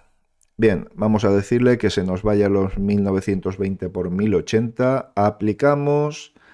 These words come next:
mantenemos esta configuración y cerramos. Ah, los viejos tiempos. Qué, qué rápido era todo, ¿eh? Con estos sistemas. Bien, ¿qué tenemos aquí?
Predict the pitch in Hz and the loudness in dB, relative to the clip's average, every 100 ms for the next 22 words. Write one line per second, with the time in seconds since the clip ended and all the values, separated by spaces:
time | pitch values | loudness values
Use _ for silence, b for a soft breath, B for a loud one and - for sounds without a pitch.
0 | b b - 92 92 104 113 123 110 117 | b b -6 -4 0 0 0 0 0 -2
1 | 110 110 104 107 104 95 98 98 131 131 | -2 -4 0 0 0 -2 -2 -2 -2 0
2 | 117 110 98 90 92 82 78 - - _ | -2 -2 -4 -2 -4 -4 -10 -14 -20 _
3 | B B B B 92 90 - - - 85 | B B B B -2 -2 -4 -16 -8 -8
4 | - 90 - 90 - 95 87 87 - 104 | -4 -6 -4 -8 -2 -4 -2 -4 -2 0
5 | 98 - 127 110 113 107 110 101 101 98 | 0 0 2 4 4 4 4 4 4 0
6 | - 101 90 92 170 - 107 101 101 107 | 0 0 2 0 -2 -6 -6 -4 -2 -2
7 | 95 - - 98 - 104 90 87 135 127 | -2 -6 -6 -6 -2 -2 -2 0 2 2
8 | 78 B B B - 165 180 123 98 90 | 0 B B B 0 0 2 2 0 -2
9 | 85 85 - 80 | -4 -8 -8 -14